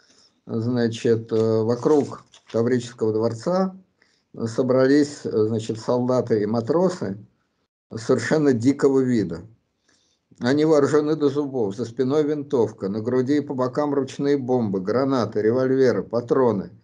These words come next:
Патроны без конца, всюду, где только можно их прицепить или всунуть.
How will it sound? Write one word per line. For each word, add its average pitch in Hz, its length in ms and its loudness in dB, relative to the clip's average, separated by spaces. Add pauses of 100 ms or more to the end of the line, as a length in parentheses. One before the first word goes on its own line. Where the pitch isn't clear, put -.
(300)
Патроны 143 420 0
без 139 240 -2
конца, 135 480 -4
всюду, 151 380 -2
где 127 160 0
только 135 260 -4
можно 131 300 -2
их 113 120 -4
прицепить 127 560 -2
или 139 140 0
всунуть. 95 580 -6